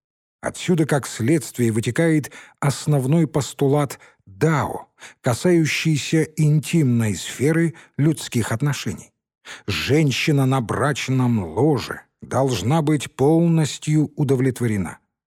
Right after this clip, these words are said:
Поэтому очень важно освоить правильное обращение с сексуальной энергией.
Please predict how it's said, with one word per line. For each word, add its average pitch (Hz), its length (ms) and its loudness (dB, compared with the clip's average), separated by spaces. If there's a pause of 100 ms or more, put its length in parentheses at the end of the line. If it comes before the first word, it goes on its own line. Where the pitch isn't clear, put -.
(420)
Поэтому 131 640 0 (300)
очень 156 400 2
важно 104 460 0
освоить 131 560 0
правильное 127 640 2
обращение 139 840 -2 (160)
с - 60 -14
сексуальной 117 1000 -2
энергией. - 680 -4